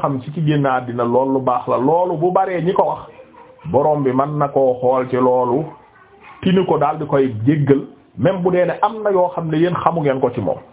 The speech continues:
Voilà. <coughs> Léegi, waa léegi kan, kan, lan lañ wax ci moom? Loolu al imaamul Haafiz Ibn Hajar rahimahullah mooy asnaw alayhi xayra ak asnaw alayhi shara, mais lan la?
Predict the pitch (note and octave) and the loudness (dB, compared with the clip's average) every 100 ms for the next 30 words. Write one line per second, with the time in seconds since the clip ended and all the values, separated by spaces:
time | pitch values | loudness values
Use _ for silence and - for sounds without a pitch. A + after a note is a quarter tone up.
0 | _ _ A2+ A#2+ - - - - _ - | _ _ -2 -2 -6 -14 -20 -20 _ -20
1 | - _ _ _ - - - C#4 - - | -20 _ _ _ 0 0 2 0 0 -4
2 | - D3+ C#3 G#3+ G3 C4 - - - - | -4 0 0 0 -2 -6 -8 -20 -20 -20
3 | _ _ - E3+ B3+ A3+ F3+ A3+ A#3 - | _ _ 0 2 2 -2 0 -2 -2 -2
4 | G#3 - - D#3 B3 G3 C#3 B2 - A#2 | -2 -2 -2 0 2 2 2 0 -2 0
5 | G#2+ - - - _ _ _ _ - A3 | 0 -2 -12 -20 _ _ _ _ 0 2
6 | A3 G3 A3 G#3 E3+ - E3 D3 C3 - | 2 0 0 0 -2 0 -2 0 -2 -2
7 | A#2+ G#2 B2 C3 B2 A2+ A2 G#2 A#2+ G#2 | 0 0 0 -2 -2 0 0 0 0 0
8 | - - _ _ - - _ C3 F#3 - | -4 -16 _ _ -20 -20 _ 0 2 0
9 | B3+ - A#3 C#3 A#2+ C3 C3+ C3 D3 C#3+ | -4 -2 0 0 2 2 2 2 2 0
10 | A#2+ G2+ F#3 - C#3 B2 B2+ A#2 A2+ A2 | 0 -2 -6 -2 0 0 0 -2 0 0
11 | G#2 C3+ E3 C#3 F#2+ | 0 0 -2 -2 -4